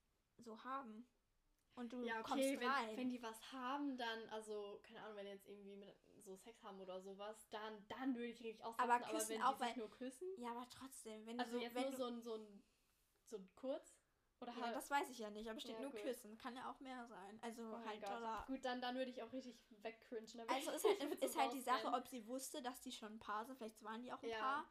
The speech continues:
Speaker 1: Aber wenn sie es nicht wusste, dann, oder er, ich weiß nicht, welche Story das jetzt war, ähm, das ist ja so weird. Also
Speaker 2: Das, das fänd ich auch weird.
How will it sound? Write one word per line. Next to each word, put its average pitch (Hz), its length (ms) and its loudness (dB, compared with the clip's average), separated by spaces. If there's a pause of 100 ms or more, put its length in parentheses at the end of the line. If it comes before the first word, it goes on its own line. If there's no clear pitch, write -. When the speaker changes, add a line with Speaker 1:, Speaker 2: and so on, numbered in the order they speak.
(420)
Speaker 1:
Aber 233 160 4
wenn 233 120 0
sie 214 60 -8
es 226 100 -12
nicht 254 240 -4
wusste, 220 260 -6
dann, 214 200 -6
oder 208 200 -6 (120)
er, 214 240 -4
ich 226 120 -10
weiß 226 160 -10
nicht, 220 160 -14 (600)
welche 247 240 -14
Story 220 220 -12
das 247 100 -16
jetzt - 160 -14
war, 240 160 -4 (400)
ähm, 226 520 -2 (260)
das 226 200 -10
ist - 160 -14
ja 202 140 -8
so 233 440 -6 (480)
weird. 220 440 -10 (1300)
Also 220 260 -4
Speaker 2:
Das, 240 380 -2
das 233 260 -6
fänd 233 220 -6
ich - 140 -12
auch 202 220 -4
weird. 190 380 -4